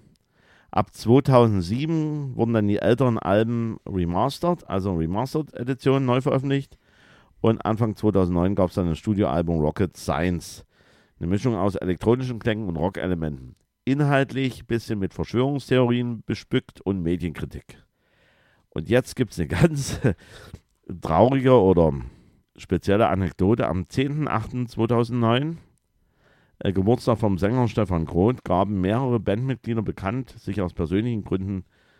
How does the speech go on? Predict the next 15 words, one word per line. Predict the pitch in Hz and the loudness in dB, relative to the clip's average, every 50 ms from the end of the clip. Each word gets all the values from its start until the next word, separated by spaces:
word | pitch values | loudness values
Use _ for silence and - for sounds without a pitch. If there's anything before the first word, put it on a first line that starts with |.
| _ | _
<laughs> | _ _ _ - 92 - - - - | _ _ _ -8 -6 -6 -6 -8 -8
zu | - - 104 | -6 -4 -4
trennen | 95 - - 73 92 113 135 107 | -4 -2 -2 -2 -2 0 -2 -2
von | 85 - 87 82 | -2 -2 -2 -2
der | 76 73 | -2 -4
Band. | 67 67 80 - 80 73 - - _ _ - - - - - - - - _ _ _ _ _ - - - - - - - - - | -4 -6 -10 -10 -12 -12 -12 -16 _ _ -20 -20 -20 -20 -20 -20 -20 -20 _ _ _ _ _ -20 -20 -20 -20 -20 -20 -20 -12 -8
Also | - 78 78 82 | -6 -4 -4 -2
direkt | 78 78 98 120 123 - | -2 0 0 0 -2 -2
am | - 71 95 90 85 78 80 | -4 -4 -2 -2 -2 -4 -4
Geburtstag | - 78 73 87 123 - - - 139 120 110 | -6 -4 0 0 0 0 2 4 6 6 6
nochmal | 113 98 101 101 87 - 139 | 6 4 4 2 2 2 2
als | 101 104 - - | 2 2 2 2
Geburtstagsgeschenk | - 107 - 117 - - 131 123 - 123 117 - 135 117 110 117 | 0 2 2 2 4 4 2 2 2 0 2 4 4 2 2 0
zu | - 98 | -2 0
sagen, | 87 92 95 101 104 | 0 2 2 0 0